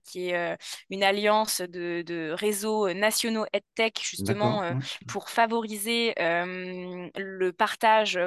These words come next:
Speaker 1: au sein des différents pays d'Europe, parce que donc, nous, on est
Speaker 2: Oui,
Speaker 1: EdTech
Speaker 2: bien sûr.
Speaker 1: France,
Speaker 2: Mm,
Speaker 1: donc,
Speaker 2: mm, bien
Speaker 1: euh,
Speaker 2: sûr.
Speaker 1: on,
Speaker 2: Mm.
Speaker 1: on anime la communauté
Speaker 2: Mm, mm.
Speaker 1: française, euh, on,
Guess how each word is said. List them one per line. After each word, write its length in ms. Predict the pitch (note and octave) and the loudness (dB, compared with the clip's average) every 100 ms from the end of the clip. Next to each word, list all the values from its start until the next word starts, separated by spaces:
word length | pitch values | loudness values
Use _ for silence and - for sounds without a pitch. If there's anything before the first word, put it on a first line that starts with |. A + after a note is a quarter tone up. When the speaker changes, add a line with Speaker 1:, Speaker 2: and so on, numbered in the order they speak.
| - | -2
Speaker 1:
au 140 | G#3+ | -4
sein 280 | G#3 - A3 | -2 0 0
des 80 | G#3 | -2
différents 400 | F#3 - G3 F#3 | -8 -6 -4 -4
pays 160 | F#3+ F#3 | -4 0
d'Europe, 240 | F#3 - - | 0 0 -2
parce 160 | F#3 | -8
que 80 | F3+ | -8
donc, 180 | F3 - | -8 -2
nous, 80 | A#3 | 0
on 80 | |
est 120 | G#3+ A3 | 2 2
Speaker 2:
Oui, 40 | |
Speaker 1:
EdTech 240 | G3 - | 2 0
Speaker 2:
bien 40 | A2+ | -2
sûr. 160 | D#3 | 4
Speaker 1:
France, 180 | D#4 F#4 | 4 4
Speaker 2:
Mm, 60 | B2 | -2
Speaker 1:
donc, 100 | - | 2
Speaker 2:
mm, 60 | B2 | 2
bien 100 | E3 | 2
Speaker 1:
euh, 80 | |
Speaker 2:
sûr. 140 | - - - | 0 -4 -2
Speaker 1:
on, 40 | A#2+ | -2
Speaker 2:
Mm. 40 | - - - | -2 -6 0
Speaker 1:
on 120 | G3+ | 2
anime 220 | G3+ G#3+ | 4 4
la 100 | G3 | 2
communauté 360 | G3 G3 F#3+ F3+ | 0 -4 -6 -8
Speaker 2:
Mm, 20 | |
mm. 40 | |
Speaker 1:
française, 680 | - - C3+ A3 A3+ A3+ G3+ | -4 0 4 6 6 4 2
euh, 200 | F3+ F3 | 0 0
on, 240 | F3 F3 | -4 -10